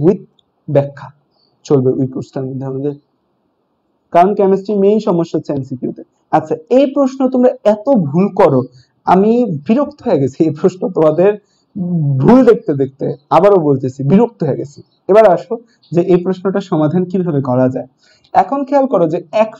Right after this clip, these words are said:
ফ্যারাডে বিদ্যুৎ, এক ফ্যারাডে বিদ্যুৎ মানে হচ্ছে ছিয়ানব্বই হাজার পাঁচশো কুলম্ব, ছিয়ানব্বই হাজার পাঁচশো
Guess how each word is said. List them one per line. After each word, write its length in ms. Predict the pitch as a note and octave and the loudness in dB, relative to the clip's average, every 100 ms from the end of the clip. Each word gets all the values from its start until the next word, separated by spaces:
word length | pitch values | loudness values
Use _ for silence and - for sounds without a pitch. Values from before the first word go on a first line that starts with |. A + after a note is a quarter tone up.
| - | 0
ফ্যারাডে 380 | C4 B3 A3 | 2 2 0
বিদ্যুৎ, 440 | F#3+ F3 D3 C#3+ C3 - - | 0 0 0 0 -2 -4 -10
এক 160 | G3 - | -10 -6
ফ্যারাডে 300 | A3+ A3+ G#3+ | -4 -2 -2
বিদ্যুৎ 360 | G3 G3 F3 G3+ | -2 -4 -6 -6
মানে 180 | A3+ A3 | -4 -4
হচ্ছে 180 | A3 A#3+ | -6 -10
ছিয়ানব্বই 580 | - - G#3+ A#3+ A3+ A3+ | -10 -4 -4 -4 -8 -6
হাজার 240 | G3 F3+ A3 | -4 -4 -4
পাঁচশো 420 | A3+ G#3 - G#3+ | -4 -6 -6 -8
কুলম্ব, 340 | D#3+ C3+ B2+ B2+ _ _ _ _ | -2 -2 -2 -6 _ _ _ _
ছিয়ানব্বই 540 | - G3+ A3+ A3 B3+ | -2 -2 -2 -4 -2
হাজার 400 | B3 E3+ D#3+ E3+ F#3 | -2 -2 -2 -2 -4
পাঁচশো 720 | F3+ F3 - - B3+ B3 - | -2 -4 -6 -12 -2 -2 -4